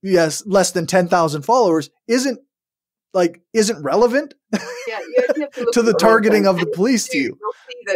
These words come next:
Speaker 2: see that nobody else has said this, at least in the fucking West. I wouldn't like to guess for the rest of the world, you know, <laughs> I'm humble enough to do that, but nobody. And, and we've been asking for months, "Please just name us one other person that they would do this to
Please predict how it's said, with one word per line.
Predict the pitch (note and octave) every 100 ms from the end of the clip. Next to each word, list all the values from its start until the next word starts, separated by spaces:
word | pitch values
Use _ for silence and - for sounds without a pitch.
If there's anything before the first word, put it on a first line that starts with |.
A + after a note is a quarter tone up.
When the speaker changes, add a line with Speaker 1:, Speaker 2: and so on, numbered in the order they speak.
| F#3
Speaker 2:
see | F#3+
that |
nobody | G#4 B3 B3 G3 F#3
else | D#3+ F3 -
has | F3
said | - F3+ D#3
this, | D#3+ E3
at | C#3+
least | F#3 C4+ C4+
in | B3 F#3+
the | F3+
fucking | F3+ - E3+ D3+
West. | C#3+ F#3+ - - _ -
I |
wouldn't | - G#3+ G3+
like | F3 -
to | -
guess | C#3 -
for | -
the | C#3+
rest | - -
of |
the | C#3
world, | - D#4
you | F4
know, | D#3+
<laughs> |
I'm | B3 C4+ C4+ G#3+ - _ - A#3
humble | - F3 E3+
enough | E3 D#3+
to | D#3+
do | D3+
that, | D#3+ G3 - D#4 -
but | G#3 E3 - - _ _ -
nobody. | G3 A#3 D#4 E3 - - _ _ -
And, | A3 -
and | A3+
we've | B3+
been | B3+ B3 B3
asking | C4 - A#3
for | A3 G#3
months, | F#3+ F#3+ - -
"Please | B3+ C4 -
just | A#3+ A#3
name | G#3+ A3
us | G3+ G3
one | F#3 F3 -
other | B3 A#3+ -
person | A3+ A3+ - D#3+ E3+ - _ -
that | F#3+ F3
they | G#3+ F#3+
would | D4 -
do | B3+
this | G3+ F3+ -
to | D#3+ D#3